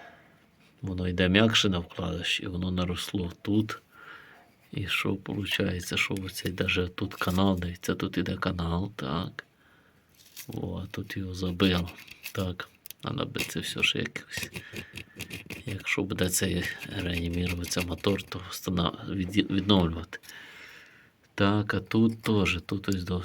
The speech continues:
залишок вкладиша знаружі прикипів.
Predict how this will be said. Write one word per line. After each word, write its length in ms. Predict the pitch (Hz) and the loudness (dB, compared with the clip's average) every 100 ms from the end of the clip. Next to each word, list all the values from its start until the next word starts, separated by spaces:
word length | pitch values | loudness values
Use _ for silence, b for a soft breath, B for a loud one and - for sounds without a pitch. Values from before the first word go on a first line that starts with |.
| 92 | -4
залишок 600 | 98 95 92 90 - 98 | -4 -2 -2 -2 -2 -2
вкладиша 640 | - - 95 90 98 - 101 | -4 -2 0 0 -2 -2 -2
знаружі 540 | 95 92 90 90 101 | -4 -4 -6 -6 -8
прикипів. 880 | - 92 - - - 98 98 101 | -4 -4 -2 -6 2 6 6 6